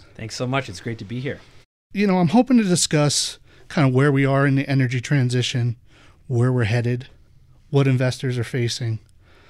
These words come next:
Speaker 2: um, maybe short to medium trends you're seeing or expecting. Um, but I'd really like to jump right in with the U S because we're facing a lot of paradoxes. You know,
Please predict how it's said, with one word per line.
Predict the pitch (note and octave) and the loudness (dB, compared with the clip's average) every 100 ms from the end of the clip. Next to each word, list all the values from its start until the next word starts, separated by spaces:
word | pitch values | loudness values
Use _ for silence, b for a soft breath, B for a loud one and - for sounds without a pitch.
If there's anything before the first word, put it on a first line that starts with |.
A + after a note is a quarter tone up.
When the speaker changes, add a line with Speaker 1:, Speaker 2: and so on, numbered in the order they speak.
| b b - | b b -6
Speaker 2:
um, | A2+ A2+ | -2 0
maybe | A#2 A2+ A#2+ | 0 0 -2
short | - B2+ B2+ | -2 -2 -2
to | B2+ | -2
medium | A#2+ B2 B2 B2 A#2 | 0 0 0 0 0
trends | - B2+ B2 B2+ | 0 0 2 2
you're | A#2+ C3 | 0 -2
seeing | - A#2+ A#2+ A#2+ A#2+ - B B B B | -4 -4 -4 -6 -8 -18 B B B B
or | A#2+ A#2 A2+ - | -4 -2 -2 -6
expecting. | - - B2+ - C3+ B2 - - b b b b - | -10 -6 -6 -6 -4 -6 -6 -16 b b b b -8
Um, | A#2 B2 A#2+ A#2+ G#2+ - - - - _ _ _ - | -4 -2 -2 -4 -6 -14 -20 -20 -20 _ _ _ -2
but | D#3+ | 2
I'd | D#3 D3 | 4 6
really | G#3 F3+ | 6 6
like | D#3 B2+ | 4 0
to | C3 | -2
jump | A2+ C3 | -2 0
right | D3 B2+ | 0 2
in | B2 | 2
with | B2 | 2
the | A2 A#2 | 0 -2
U | A2 | -2
S | A#2+ A#2 - - b b b - | -2 -4 -6 -10 b b b -10
because | D3+ - B2+ | -6 -2 0
we're | C#3 | 0
facing | - F3 D#3+ D3+ | 0 0 0 0
a | C3+ | 0
lot | C3 | -2
of | B2 | -4
paradoxes. | - A2 A2+ A#2+ A#2 C3+ G#2+ | -6 -6 -6 -8 -8 -10 -6
You | B2+ | -4
know, | A#2+ | -4